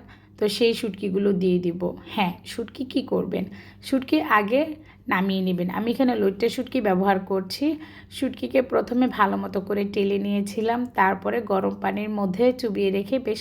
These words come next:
কিছু টাইম রেখে দিয়েছিলাম। তারপরে ধুয়ে ভালো মতো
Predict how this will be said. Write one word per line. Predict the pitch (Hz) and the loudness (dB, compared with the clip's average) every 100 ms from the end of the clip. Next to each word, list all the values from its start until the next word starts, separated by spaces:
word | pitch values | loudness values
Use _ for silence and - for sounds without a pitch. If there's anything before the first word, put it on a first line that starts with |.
| - | -8
কিছু | 208 220 | -6 -4
টাইম | 202 202 | -2 0
রেখে | 190 185 196 | 0 0 0
দিয়েছিলাম। | 180 180 180 185 180 180 - - - - - - - - | 2 0 0 -4 -4 -6 -10 -18 -20 -20 -20 -14 -10 2
তারপরে | 196 196 - - 285 277 - | 4 4 0 2 2 0 -2
ধুয়ে | 220 220 240 | -4 0 0
ভালো | 202 185 190 190 | 2 2 2 0
মতো | 202 | -2